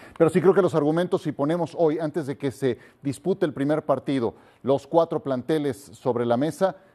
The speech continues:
México no tiene más talento que la selección de Estados Unidos. Segundo punto. Comienzo contigo ahora, Barack. ¿Lozano está seguro con cualquier resultado,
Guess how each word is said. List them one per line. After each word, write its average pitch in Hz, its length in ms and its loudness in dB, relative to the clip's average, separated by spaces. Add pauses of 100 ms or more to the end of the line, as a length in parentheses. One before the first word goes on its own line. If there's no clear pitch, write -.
(100)
México 135 340 -6
no 120 120 -2
tiene 123 240 -2
más 120 180 -4
talento 123 380 -4
que 120 80 -6
la 104 80 -6
selección 110 580 -6
de 104 140 -6
Estados 104 480 -2
Unidos. 107 480 -4 (220)
Segundo 202 400 6
punto. 190 560 4 (280)
Comienzo 185 320 2
contigo 190 320 2
ahora, 190 220 4
Barack. 170 320 -2
¿Lozano 202 520 -4
está 202 200 -6
seguro 196 480 0
con 165 240 -10
cualquier 151 460 -2
resultado, 196 840 -2